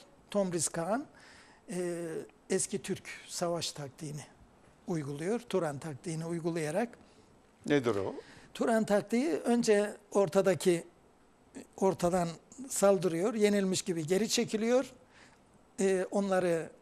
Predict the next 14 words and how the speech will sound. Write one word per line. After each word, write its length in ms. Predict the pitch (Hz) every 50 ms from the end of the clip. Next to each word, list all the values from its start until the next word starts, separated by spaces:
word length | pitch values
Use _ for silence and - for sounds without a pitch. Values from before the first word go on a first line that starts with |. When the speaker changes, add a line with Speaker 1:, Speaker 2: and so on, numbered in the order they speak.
| _ -
Speaker 1:
açıyor. 500 | 196 196 196 - - 233 226 220 247 240 - - - - - - -
Ondan 280 | - 214 233 226 214 190
sonra 380 | 151 - 175 175 170 175 170 165
da 200 | 262 302 359 - - -
Speaker 2:
Sağdaki, 500 | - - - 139 135 131 117 127 - -
Speaker 1:
tek 100 | - 240
Speaker 2:
soldaki 400 | 226 139 139 120 135 120 101 -
kanatlar. 360 | - - - 214 196 113 101 -
Speaker 1:
sağdakini, 320 | - 156 175 190 190 226 277 - - - -
evet, 280 | - 208 175 165 160 143 - - - - 226 - - -
kan-, 180 | - - 233
Speaker 2:
Evet. 120 | 185 175 180
Speaker 1:
saldırıp, 600 | 151 - - 233 220 180 156 170 185 240 285 - - - - - -
e, 200 | 202 190 185 190